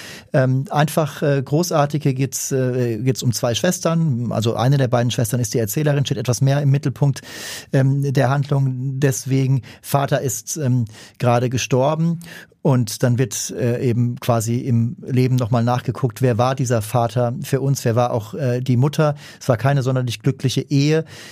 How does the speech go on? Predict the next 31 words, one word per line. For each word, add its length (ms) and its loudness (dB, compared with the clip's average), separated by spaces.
Ähm, 920 0
der 160 4
Vater 300 0
stammte 380 0
aus 140 -2
Israel. 1000 0
Ähm, 200 0
es 160 -2
geht 160 -4
hier 120 2
also 140 2
auch 100 -2
um 120 2
jüdische 580 2
Lebenswelten. 920 0
Das 160 0
Ganze 280 0
ist, 380 -4
ähm, 420 0
für 100 -2
mich 140 0
ist, 220 -4
ähm, 380 -2
Dana 220 0
von 160 -2
Suffren 240 -2
eine 160 2
der 100 2
großen, 460 0
ja, 260 2
Stilistinnen, 840 2